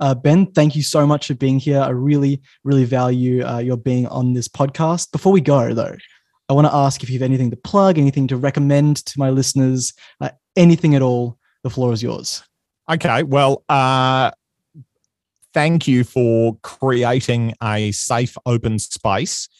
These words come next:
Speaker 2: where we can have genuinely open discussions about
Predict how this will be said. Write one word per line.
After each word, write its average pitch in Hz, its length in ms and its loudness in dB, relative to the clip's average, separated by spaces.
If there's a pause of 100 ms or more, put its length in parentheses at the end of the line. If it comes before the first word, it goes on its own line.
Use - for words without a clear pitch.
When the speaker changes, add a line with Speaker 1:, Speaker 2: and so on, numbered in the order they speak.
(240)
Speaker 2:
where 107 440 0
we 117 160 -2
can 107 140 -2
have 104 420 -4
genuinely 123 640 -2
open 113 460 -2 (320)
discussions 113 1040 -4 (560)
about 113 640 -2